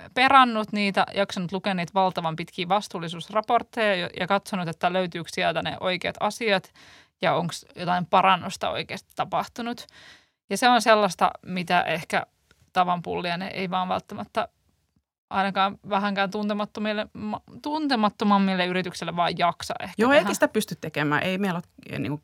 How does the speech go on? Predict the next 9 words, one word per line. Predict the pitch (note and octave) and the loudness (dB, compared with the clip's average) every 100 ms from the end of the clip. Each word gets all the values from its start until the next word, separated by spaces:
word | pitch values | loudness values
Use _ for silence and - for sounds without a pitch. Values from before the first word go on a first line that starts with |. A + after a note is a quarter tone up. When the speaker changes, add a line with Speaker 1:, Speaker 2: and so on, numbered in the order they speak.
| - | -2
Speaker 2:
käytössä | C3 B2 E3 | 0 0 -4
semmosia | - E3 D3+ | -6 -4 -6
tietoja, | D#3 C#3+ D#3 D3 | -2 -4 -2 -4
mitä | D3+ D#3+ | -4 -8
siihen | E3+ F3 - _ _ - | -10 -10 -10 _ _ 0
analyysiin | F3+ E3+ F3+ F3+ F#3+ G#3 G3 | 4 4 4 2 4 4 4
tarvittaisiin, | F#3 E3+ F3 - F3 F3+ E3+ | 0 -2 -4 2 2 0 -6
että, | F3 - - _ - - | -6 -6 -8 _ -16 -14
että | D#3+ - | -12 -12